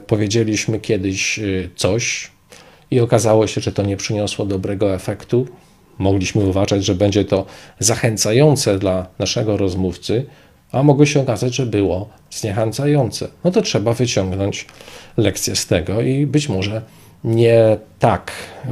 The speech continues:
trzeba mówić, może tej treści w ogóle nie przekazywać, albo nie przekazywać jej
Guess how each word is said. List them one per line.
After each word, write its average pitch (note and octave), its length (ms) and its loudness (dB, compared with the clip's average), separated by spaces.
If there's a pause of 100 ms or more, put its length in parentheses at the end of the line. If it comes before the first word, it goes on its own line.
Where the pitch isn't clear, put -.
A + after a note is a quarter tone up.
trzeba G2 340 2
mówić, E2+ 520 -4
może G#2+ 260 0
tej G#2+ 320 4
treści - 380 -2
w G#2 100 -2
ogóle G#2 300 2
nie G2 100 2
przekazywać, F#2+ 840 -2
albo A#2+ 400 2
nie A#2+ 160 4
przekazywać G#2+ 640 -2
jej G#2 240 0